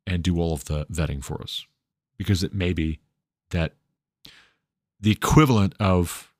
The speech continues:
throwing your back out and having a slipped disc is what we're dealing with.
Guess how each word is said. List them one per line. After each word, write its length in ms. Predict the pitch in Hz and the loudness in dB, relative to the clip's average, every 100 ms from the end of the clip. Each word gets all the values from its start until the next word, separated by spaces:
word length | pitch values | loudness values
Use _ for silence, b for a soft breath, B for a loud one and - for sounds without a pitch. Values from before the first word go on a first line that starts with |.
| _ _ - | _ _ -4
throwing 360 | - 139 127 | 4 6 6
your 120 | 110 101 | 2 0
back 300 | 101 90 - | -2 -2 -4
out 280 | 73 - - | -4 -6 -4
and 100 | 104 | -2
having 240 | 95 90 | 0 -2
a 60 | 87 | -2
slipped 400 | - 87 - - | -2 -4 -6 -8
disc 500 | 90 78 - - - _ _ _ _ _ | -6 -4 -8 -10 -14 _ _ _ _ _
is 200 | 101 85 | -2 0
what 100 | 85 | 0
we're 60 | - | -2
dealing 320 | 80 82 76 | -2 -2 -2
with. 320 | 71 - - | -8 -12 -18